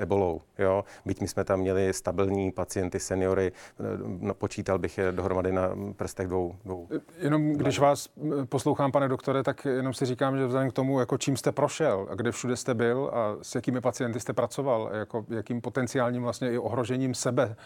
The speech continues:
Speaker 2: eh, samého jste prošel, tak jestli náhodou nemáte trošku jako zvýšený práh citlivosti
Speaker 1: Eh,
Speaker 2: vůči něčemu, co by mohlo hrozit?
Speaker 1: To si nemyslím. Já tohle vůbec neberu jako jednoduchou situaci.
Speaker 2: Mhm.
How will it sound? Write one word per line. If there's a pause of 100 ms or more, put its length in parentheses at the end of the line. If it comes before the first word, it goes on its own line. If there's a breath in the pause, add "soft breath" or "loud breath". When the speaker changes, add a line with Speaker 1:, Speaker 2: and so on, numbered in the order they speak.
(380 loud breath)
Speaker 2:
eh,
samého
jste
prošel,
tak
jestli
náhodou
nemáte
trošku
jako (240 loud breath)
zvýšený
práh
citlivosti (960 loud breath)
Speaker 1:
Eh,
Speaker 2:
vůči (100)
něčemu,
co
by
mohlo
hrozit? (180)
Speaker 1:
To
si
nemyslím.
Já
tohle
vůbec
neberu
jako
jednoduchou
situaci.
Speaker 2:
Mhm.